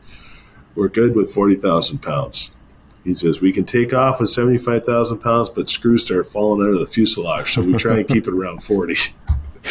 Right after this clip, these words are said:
And I'm like, "Okay, that's forty it is. So, uh, <laughs> we're clear, right?" And he's like, "You just put it on a skid. We roll it in, we roll it out. You don't come on the plane. We don't come off the plane.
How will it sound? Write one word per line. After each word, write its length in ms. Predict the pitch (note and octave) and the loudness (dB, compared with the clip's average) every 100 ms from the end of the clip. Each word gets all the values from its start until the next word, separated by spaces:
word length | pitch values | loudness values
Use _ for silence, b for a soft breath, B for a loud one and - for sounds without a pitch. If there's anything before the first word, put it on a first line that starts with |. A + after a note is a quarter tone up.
| B B | B B
And 100 | - | 0
I'm 140 | A2+ A2+ | 2 2
like, 260 | G#2+ G2 | 2 0
"Okay, 600 | - A2+ - - A#2 - - B B B | 0 0 0 0 2 0 -4 B B B
that's 240 | A2 C#3 C3 | 0 0 0
forty 420 | - A#2 B2 C3 | 0 2 4 4
it 60 | C#3 | 4
is. 360 | D3+ G#2+ - | 4 2 2
So, 340 | C3 B2 B2 A#2 | 2 2 4 4
uh, 460 | A2+ A2 C3 C3 B B | 4 4 2 0 B B
<laughs> 180 | B - | B 2
we're 180 | B2+ A#2+ | 4 4
clear, 300 | C#3+ C#3+ A2 | 4 4 4
right?" 240 | G#2+ B2 | 4 2
And 100 | A#2 | 2
he's 220 | B2 A#2 | 2 4
like, 240 | B2 A#2 - | 4 2 4
"You 80 | A2+ | 4
just 220 | A#2+ - | 2 2
put 120 | C3 | 2
it 80 | C3+ | 4
on 160 | C3 | 4
a 60 | B2+ | 2
skid. 380 | - C#3+ D3 C3 | 2 2 4 6
We 80 | G#2 | 6
roll 340 | A#2+ B2+ B2 | 6 4 4
it 60 | B2+ | 4
in, 160 | C3 | 4
we 80 | A2 | 4
roll 360 | A#2+ B2 B2 B2 | 6 6 6 4
it 60 | |
out. 240 | B2+ B2+ A#2+ | 4 4 2
You 60 | |
don't 280 | B2 A#2+ - | 2 0 -2
come 160 | - B2 | 0 2
on 120 | B2 | 4
the 100 | B2 | 2
plane. 340 | A#2+ B2 B2 A#2+ | 0 2 2 2
We 80 | |
don't 180 | A#2 A#2+ | 0 -4
come 160 | - A#2 | -4 0
off 200 | A#2 A2+ | 0 -2
the 80 | G#2+ | -8
plane. 380 | - A#2+ A#2+ | -4 -2 -2